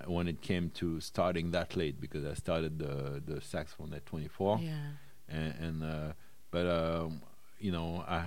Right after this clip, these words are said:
Speaker 1: I, I had messed so much with all kinds of activities involving breathing
Speaker 2: Okay.
Speaker 1: that, that, uh, I, I, I could get into it and, and pretty much develop pretty rapidly.
Speaker 2: Okay. Okay. So I also wanted to ask you, do you have,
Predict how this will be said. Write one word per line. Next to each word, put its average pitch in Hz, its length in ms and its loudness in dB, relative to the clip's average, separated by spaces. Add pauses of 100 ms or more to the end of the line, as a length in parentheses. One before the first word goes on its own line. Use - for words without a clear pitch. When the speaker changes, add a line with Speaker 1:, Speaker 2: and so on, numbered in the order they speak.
Speaker 1:
I, 85 340 0
I - 20 4
had 87 400 2
messed 95 500 2
so 107 140 8
much 95 360 6
with 92 200 6
all 98 300 6
kinds 92 260 2
of 82 100 -2
activities 87 540 2
involving 80 480 2
breathing 92 500 8 (180)
Speaker 2:
Okay. 170 460 0 (320)
Speaker 1:
that, 78 400 -2
that, 82 300 0
uh, 80 460 2 (420)
I, 82 340 4
I, 92 120 0
I 90 60 6
could 85 340 2
get 107 220 8
into 98 320 4
it 85 220 2
and, 87 260 0
and 87 320 0
pretty 101 160 4
much 92 240 6
develop 85 420 4
pretty 87 220 2
rapidly. 85 560 -2 (260)
Speaker 2:
Okay. 220 300 4 (320)
Okay. 185 340 0 (380)
So 233 200 10
I 226 200 12
also 359 180 8
wanted 240 200 8
to 196 80 8
ask 185 320 4
you, 185 180 4
do 202 180 -2
you 247 280 4
have, 233 680 4